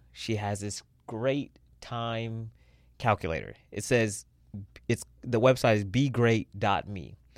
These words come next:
And on it, it says, "Make yourself great again." And what you have to do is, on the left-hand side, you list how many hours you spend on social media, watching T V, going out, different things like that. And on the right-hand side, you s-,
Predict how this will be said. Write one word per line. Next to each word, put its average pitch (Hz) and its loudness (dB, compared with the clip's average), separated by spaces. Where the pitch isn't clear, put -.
And 127 0
on 151 4
it, 143 4
it 120 4
says, 113 4
"Make 117 0
yourself 107 -2
great 98 -2
again." 69 -12
And 117 -2
what 135 -2
you 160 6
have 147 6
to 131 2
do 185 4
is, 113 4
on 110 -4
the 92 -6
left-hand 123 0
side, 101 0
you 101 -8
list 98 -2
how 104 -4
many 107 -2
hours 101 4
you 98 -4
spend 101 -4
on 92 -2
social 101 -4
media, 101 -4
watching 107 0
T 110 0
V, 107 -2
going 104 -2
out, 104 2
different 131 0
things 107 -2
like 87 -2
that. - -12
And 117 2
on 117 2
the 107 2
right-hand 123 2
side, 87 0
you 110 -6
s-, - -10